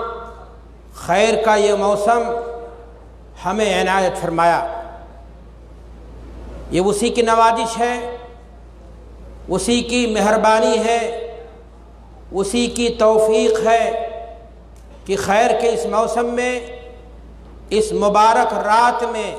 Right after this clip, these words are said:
ہم دین کی کچھ باتیں سننے کے لیے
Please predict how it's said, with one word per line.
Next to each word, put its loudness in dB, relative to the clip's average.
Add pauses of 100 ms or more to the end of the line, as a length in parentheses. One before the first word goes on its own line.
(1600)
ہم 2
دین 2
کی -4
کچھ -4
باتیں 0
سننے -4
کے -2
لیے -4